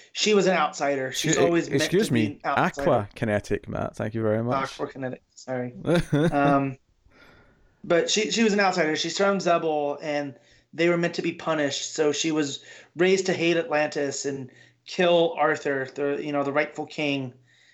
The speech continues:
Speaker 1: and lead an upheaval, except she did the unthinkable and fell in love with who she was meant to kill.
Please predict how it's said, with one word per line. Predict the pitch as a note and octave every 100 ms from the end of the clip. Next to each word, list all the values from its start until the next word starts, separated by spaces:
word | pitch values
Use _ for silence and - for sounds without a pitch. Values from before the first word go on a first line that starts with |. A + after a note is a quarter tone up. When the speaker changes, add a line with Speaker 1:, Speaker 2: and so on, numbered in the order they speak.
| _ -
Speaker 1:
and | D3 C#3+ C#3 D3+
lead | E3+ D#3+
an | F3+
upheaval, | D#3+ - D#3+ C#3+ C#3+ D#3
except | - D#3 - - _ _ _ -
she | F#3
did | F3 F3+
the | F3
unthinkable | E3 F3 D#3 D#3 D3+
and | C3+
fell | D#3 D3+
in | D3
love | D3 C#3
with | C#3
who | C#3+
she | C3+ D3
was | C3+
meant | C#3
to | C3+
kill. | - D3+ C#3 B2+ B2